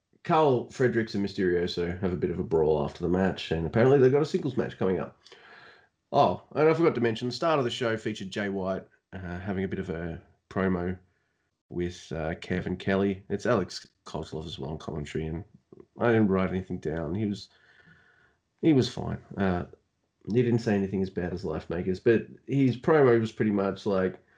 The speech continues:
"This is beneath me. It's pretty much just a tune-up till I get back to the serious, good wrestling,"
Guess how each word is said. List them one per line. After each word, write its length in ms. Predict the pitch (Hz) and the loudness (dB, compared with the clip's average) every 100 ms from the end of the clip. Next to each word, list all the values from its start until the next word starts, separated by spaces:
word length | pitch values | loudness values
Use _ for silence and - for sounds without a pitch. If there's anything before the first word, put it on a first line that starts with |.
| - _ _ - | -20 _ _ 0
"This 180 | 147 127 | 2 2
is 160 | 113 | 0
beneath 480 | 101 90 95 104 104 | 0 0 2 2 2
me. 300 | 107 107 107 | 4 4 4
It's 140 | 95 - | 2 -2
pretty 240 | 123 110 | 0 2
much 240 | 92 90 | 2 -2
just 240 | - 92 - | -6 -6 -8
a 40 | |
tune-up 540 | - 110 107 107 104 - | -4 0 2 2 0 -2
till 160 | 92 | -4
I 60 | 80 | -2
get 180 | 98 92 | -2 -2
back 200 | 90 - | -2 -2
to 80 | 71 | -2
the 120 | 69 | -4
serious, 600 | - 101 98 113 120 120 | -4 0 4 4 4 2
good 240 | 120 127 | 0 2
wrestling," 600 | 123 135 143 143 139 143 | 4 2 2 2 2 0